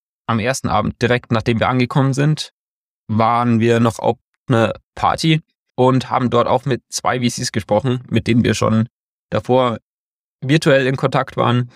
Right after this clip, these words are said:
Und das ist natürlich auch mega cool, da einfach nochmal auf einer persönlicheren Ebene die Connection zu etablieren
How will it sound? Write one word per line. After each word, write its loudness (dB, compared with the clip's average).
Und 2
das 0
ist -6
natürlich 0
auch 0
mega 4
cool, 4
da -2
einfach -4
nochmal 0
auf -2
einer 2
persönlicheren 2
Ebene 2
die 4
Connection 0
zu -4
etablieren 2